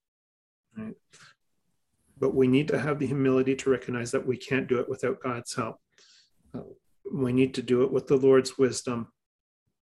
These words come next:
you know, to, to know what is right and wrong, to know where he is calling us. And we need to do it in a life that is virtuous,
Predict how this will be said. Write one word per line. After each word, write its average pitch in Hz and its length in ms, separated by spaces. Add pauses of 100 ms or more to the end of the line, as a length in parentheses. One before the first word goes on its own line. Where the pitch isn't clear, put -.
(360)
you 113 80
know, 104 120
to, 117 120
to - 160
know 117 180
what 127 240
is 117 200
right 120 200
and 120 160
wrong, 117 220
to - 140
know 120 320
where 131 260
he 123 180
is 117 120
calling 117 420
us. 107 240 (920)
And 123 220
we 120 100
need 131 240
to 143 80
do 123 240
it 127 240
in 123 140
a 117 80
life 117 340
that 123 140
is 113 100
virtuous, - 640